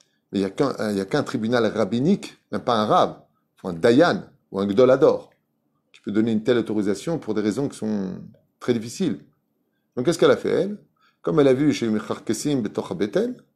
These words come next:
elle est partie à l'Yeshiva. Et pourquoi elle est partie là-bas ? Rabbi Yehuda Tzadka, il dit, parce qu'à l'Yeshiva, il n'y a pas de femmes. À l'Yeshiva, il n'y a que des hommes. Et comme il y a que des hommes, les hommes n'ont, n'hésitent pas à jeter leurs ongles par terre.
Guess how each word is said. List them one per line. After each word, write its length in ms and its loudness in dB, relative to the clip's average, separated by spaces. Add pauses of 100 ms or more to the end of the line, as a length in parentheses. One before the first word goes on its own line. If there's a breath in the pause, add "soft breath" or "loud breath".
(460 soft breath)
elle 100 6
est 60 4
partie 260 0
à 60 4
l'Yeshiva. 520 -2 (480 soft breath)
Et 60 -6
pourquoi 220 4
elle 20 6
est 60 -2
partie 240 0
là-bas ? 420 0 (560 soft breath)
Rabbi 140 -2
Yehuda 180 2
Tzadka, 320 -2
il 140 2
dit, 180 -2
parce 180 -6
qu'à 120 -2
l'Yeshiva, 340 0
il 60 2
n'y 40 2
a 40 0
pas 100 -2
de 60 -12
femmes. 340 -6 (720 soft breath)
À 80 4
l'Yeshiva, 340 2
il 40 4
n'y 60 6
a 20 6
que 60 -4
des 220 2
hommes. 180 0
Et 40 -2
comme 200 -2
il 20 4
y 40 4
a 40 2
que 40 -6
des 180 0
hommes, 400 0
les 200 2
hommes 360 2
n'ont, 200 -4
n'hésitent 300 -2
pas 140 4
à 40 6
jeter 220 0
leurs 240 2
ongles 260 2
par 200 -4
terre. 260 2